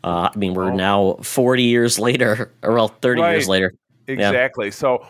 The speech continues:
Speaker 2: well, this will be an episode that is, uh, pre-, that is dominated, uh, by talking about D C Comics, including, uh, The Flash. So, you know, without further ado, let's not dink around. Let's go visit, uh, our senior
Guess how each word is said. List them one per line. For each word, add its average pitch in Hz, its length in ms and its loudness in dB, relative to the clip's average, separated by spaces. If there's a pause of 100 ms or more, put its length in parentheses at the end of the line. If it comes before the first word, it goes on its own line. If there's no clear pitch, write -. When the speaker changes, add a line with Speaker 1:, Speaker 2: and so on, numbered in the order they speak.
Speaker 2:
well, 214 160 0
this 254 260 -2
will 233 140 0
be 175 140 2
an 156 80 -2
episode 139 400 0
that 120 140 2
is, 107 280 -4
uh, 98 520 -6 (100)
pre-, 151 220 -2 (260)
that 131 220 -2
is 110 120 -8
dominated, 113 1000 -2 (280)
uh, 123 180 2
by 113 180 0
talking 113 380 -2
about 98 220 -2
D 107 100 -12
C - 100 -18
Comics, 104 340 -10
including, 110 680 -6 (340)
uh, 92 280 2
The 98 80 -10
Flash. 107 640 -2
So, 101 340 0 (220)
you 143 100 -4
know, 143 120 4
without 156 360 0
further 139 260 -4
ado, 143 260 -4
let's 127 300 0
not 156 200 0
dink 113 240 -6
around. 104 500 -4
Let's 104 340 -2
go 120 260 2
visit, 104 580 -2
uh, 90 320 0 (100)
our 101 160 -2
senior 117 520 -8